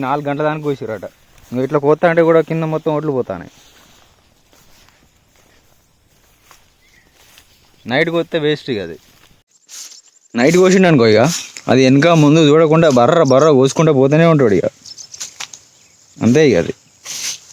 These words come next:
కోసింది లెక్క. ఎన్ని పోయినాయి, ఎన్ని ఉన్నాయి అనేది ఏం చూడరు వాళ్ళు. మంచు పడతాను ఇంకా లైట్గా. ట్రాక్టర్ల గాడీలు చూసిర్రా,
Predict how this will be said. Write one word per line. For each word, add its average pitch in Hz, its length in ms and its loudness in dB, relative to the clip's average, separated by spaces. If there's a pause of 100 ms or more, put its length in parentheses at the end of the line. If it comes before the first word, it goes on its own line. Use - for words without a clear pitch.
(960)
కోసింది 170 400 2
లెక్క. - 180 -2 (880)
ఎన్ని 120 200 2
పోయినాయి, 127 360 2 (100)
ఎన్ని 123 160 4
ఉన్నాయి 127 220 4
అనేది 123 260 2
ఏం 127 120 2
చూడరు 127 280 2
వాళ్ళు. 95 200 0 (2500)
మంచు 113 260 -8
పడతాను 117 380 0
ఇంకా 107 220 -6
లైట్గా. 110 420 -2 (2500)
ట్రాక్టర్ల 120 540 -2
గాడీలు 120 340 2
చూసిర్రా, 117 340 -2